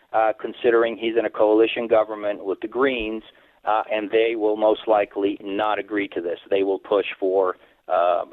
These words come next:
alternative forms of energy. There is another story also which comes out of Germany which has to do with energy, which is very interesting. Um, Germany, uh, has said that, uh, its gas storage is at ninety-one percent,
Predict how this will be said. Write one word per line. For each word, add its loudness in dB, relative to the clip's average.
alternative -2
forms 0
of -2
energy. -4
There 4
is 4
another 2
story 4
also 2
which -4
comes -2
out 4
of -10
Germany 0
which -2
has -4
to -20
do 2
with 0
energy, -4
which -2
is -10
very 4
interesting. -2
Um, 0
Germany, 0
uh, 4
has 0
said 2
that, 2
uh, 2
its -4
gas 0
storage 4
is -6
at -2
ninety-one -2
percent, -4